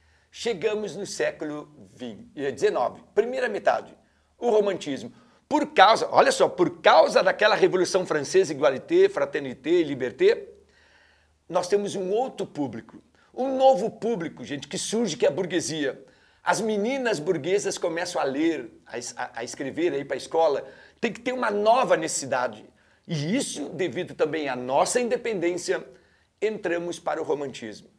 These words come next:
Romantismo, gente, subjetivismo, sentimentalismo, idealização da mulher,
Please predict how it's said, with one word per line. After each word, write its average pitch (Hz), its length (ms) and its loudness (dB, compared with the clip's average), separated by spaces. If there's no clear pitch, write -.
Romantismo, 196 720 -6
gente, 127 320 -20
subjetivismo, 143 1120 -12
sentimentalismo, 156 1200 -8
idealização 165 720 -4
da 160 80 -2
mulher, 139 480 -6